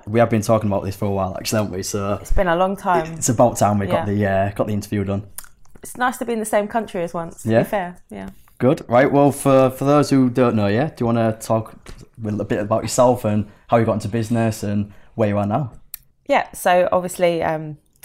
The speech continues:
Speaker 2: as you said, my name's Natalie Bailey. I am in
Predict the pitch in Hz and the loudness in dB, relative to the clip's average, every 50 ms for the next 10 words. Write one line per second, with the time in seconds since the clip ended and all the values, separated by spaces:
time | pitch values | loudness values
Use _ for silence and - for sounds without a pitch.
0 | - _ - 165 170 160 160 - - 180 175 170 165 - - 185 202 226 - 220 | -10 _ -2 0 0 -2 -2 -8 -10 -6 -6 -6 -6 -2 0 0 0 0 0 -4
1 | 190 185 180 175 170 175 - 165 147 - - 165 160 151 151 147 147 151 165 214 | -2 -2 -2 -4 -4 -4 -4 -6 -6 -4 -6 -6 -4 0 2 2 2 2 0 0
2 | 277 302 - - - 180 180 180 180 - - - 180 175 175 175 175 175 175 175 | -2 -4 -4 -4 -2 0 2 2 2 0 0 0 0 2 2 0 0 -2 -4 -6
3 | 170 - - 185 190 185 180 180 180 180 175 175 | -8 -8 -8 -6 -4 -4 -2 -2 -4 -4 -4 -6